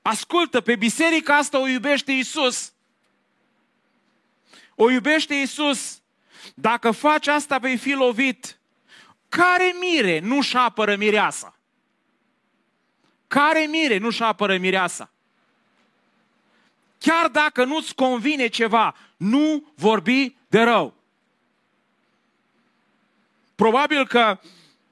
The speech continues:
au găsit și un moment să explice, dar observați, nu asta a fost concentrarea lor. Îmi place foarte mult de cei doi.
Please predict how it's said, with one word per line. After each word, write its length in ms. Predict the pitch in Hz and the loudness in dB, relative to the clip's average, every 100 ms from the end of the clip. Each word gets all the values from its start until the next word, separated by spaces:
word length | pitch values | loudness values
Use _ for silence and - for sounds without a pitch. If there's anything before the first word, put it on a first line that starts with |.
| _ | _
au 180 | - 214 | 0 0
găsit 320 | 233 277 339 | 2 0 -2
și 100 | 330 | -2
un 100 | 349 349 | -4 -2
moment 340 | 330 294 262 | 0 0 0
să 140 | - | -2
explice, 720 | 220 180 - 226 240 - 156 - _ _ _ _ | -4 -6 -6 -4 -2 -2 -4 -4 _ _ _ _
dar 180 | 202 240 | 0 0
observați, 540 | 233 247 254 330 339 | 0 0 0 0 -2
nu 100 | 359 | -6
asta 260 | 359 - 339 | -4 -2 -4
a 40 | |
fost 280 | 320 339 - | -4 -8 -6
concentrarea 800 | 294 294 277 277 254 285 277 277 | -8 -8 -6 -6 -2 0 0 0
lor. 400 | 269 262 196 - _ _ _ _ _ _ _ | 0 0 -2 -8 _ _ _ _ _ _ _
Îmi 120 | 190 | -4
place 360 | 226 294 302 302 | 0 0 0 -4
foarte 400 | - 339 330 311 | 0 0 0 -2
mult 180 | 294 240 | -4 -4
de 80 | |
cei 220 | 233 220 196 | -6 -6 -6
doi. 320 | 175 151 | -6 -8